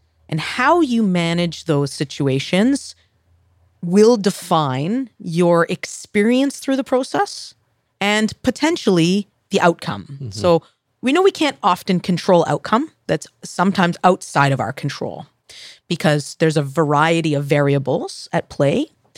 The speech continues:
Speaker 1: some of which we control and many of which we do not, which is
Speaker 2: Mm-hmm.
Speaker 1: that there are many other people involved in any given transaction,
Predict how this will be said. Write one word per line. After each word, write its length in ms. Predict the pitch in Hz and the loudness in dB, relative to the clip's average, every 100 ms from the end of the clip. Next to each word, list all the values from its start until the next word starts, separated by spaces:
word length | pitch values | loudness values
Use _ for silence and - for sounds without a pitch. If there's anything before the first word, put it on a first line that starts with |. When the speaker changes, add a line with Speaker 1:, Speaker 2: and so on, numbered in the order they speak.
| - - _ | -20 -20 _
Speaker 1:
some 340 | - - 190 | -20 -2 2
of 120 | 196 180 | 2 2
which 200 | 208 - | -2 -2
we 80 | |
control 500 | 196 202 - 196 214 | -4 -4 -2 0 2
and 360 | 208 175 170 180 | 2 0 0 0
many 220 | 185 185 | 0 0
of 100 | 170 | 0
which 180 | 156 - | 0 -2
we 80 | 151 | -2
do 140 | 143 | -2
not, 400 | 123 117 - - | -2 -6 -10 -8
which 180 | - 117 | -4 0
is 120 | 107 | 0
Speaker 2:
Mm-hmm. 80 | 95 143 | 0 -2
Speaker 1:
that 180 | 135 - _ _ | -2 -6 _ _
there 160 | 185 175 | 2 4
are 80 | 165 | 4
many 340 | 165 170 165 | 2 0 0
other 240 | 170 160 | 0 0
people 380 | 151 - 196 170 | 0 -2 -2 -2
involved 500 | 143 151 143 143 139 | -2 0 4 4 2
in 80 | 143 | 0
any 180 | 143 139 | 0 0
given 380 | 135 135 131 135 _ _ _ - | 0 -2 -2 -4 _ _ _ -4
transaction, 760 | - 143 135 113 - 214 277 | 2 2 2 0 -2 0 0